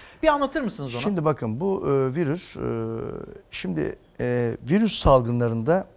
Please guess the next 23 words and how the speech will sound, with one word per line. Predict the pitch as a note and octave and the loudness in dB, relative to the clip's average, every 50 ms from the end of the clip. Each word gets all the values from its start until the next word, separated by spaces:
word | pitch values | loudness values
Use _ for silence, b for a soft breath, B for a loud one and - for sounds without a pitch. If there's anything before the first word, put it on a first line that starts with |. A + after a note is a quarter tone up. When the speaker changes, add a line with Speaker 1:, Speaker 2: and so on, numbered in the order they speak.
| _ b b b b b b b - | _ b b b b b b b -4
Speaker 2:
e, | A#2+ A#2+ A#2 | -2 -2 0
bir | C3+ G3 G3 E3+ | 2 2 2 4
virüsün | D3+ F3+ F3+ E3 - - C3 - - | 2 2 2 2 0 -2 -6 -6 -2
insana | D#3 D#3 D3 - D#3 C#3+ C3+ | 0 0 0 0 0 -2 -2
geçmesi, | B2+ A#2 D#3+ D3 - C3+ B2+ A2 - - C#3+ D3 | 0 2 0 0 0 -2 -4 -4 -4 -4 -6 -6
mesela | C#3+ D#3 E3 - E3+ C#3 | -4 -4 -4 -2 -2 -2
Nijerya'da | B2 A2+ B2+ D3 C#3 B2+ E3 F#3+ G3 E3+ D#3 C3 A#2 G#2 G#2 G#2+ B2+ - - _ _ _ _ _ _ _ _ _ _ _ _ _ - | -2 0 0 0 0 2 2 2 4 4 4 2 0 0 0 -2 -2 -4 -8 _ _ _ _ _ _ _ _ _ _ _ _ _ -4
Ebola | D3 D3+ C#3 D3+ D3+ C3+ A#2+ | -2 0 2 4 4 4 4
geçti. | G2+ F#2 F#2+ E2 - - - - F#2 - _ _ _ _ _ _ _ _ - | 2 0 -4 -6 -6 -10 -12 -14 -18 -18 _ _ _ _ _ _ _ _ 0
Atlama | C3+ C#3+ - - - D#3+ E3 F3+ F3+ D#3+ | 0 0 0 2 4 4 6 8 8 6
orada | C#3+ C3+ B2 D3 | 6 4 2 2
oldu. | C3 A2 F#2+ F2+ F2+ - G2+ - b b b b b b b b - | 2 2 0 -2 -8 -12 -18 -20 b b b b b b b b 2
Bir | G#3+ B3 | 4 4
sürü | A3 - - E3+ C#3+ C3+ C3 | 4 2 0 0 0 2 0
ülke | A#2+ - - A#2 | 0 0 0 0
var | G#2+ G#2+ | 2 2
o | A2 - A#2+ A2+ | 0 0 0 2
bölgede | A#2+ A#2 A2 F#2+ C#3 D#3 A3+ | 2 2 2 2 0 2 4
ama | A#3 A#3 | 4 4
Nijerya'dan | G#3+ F3+ E3+ D#3 D3 F#3 F3+ F3 D#3 C3 A2+ A2+ | 4 4 4 4 6 6 6 6 6 2 0 -2
oluyor. | G#2+ G2+ F#2+ F#2+ | -4 -4 -4 -4
Demek | B2 E3 G#3+ A3+ A3 - - | -2 0 0 0 0 -2 -6
ki | C#3+ B2+ C#3+ E3+ | -6 -4 -4 -6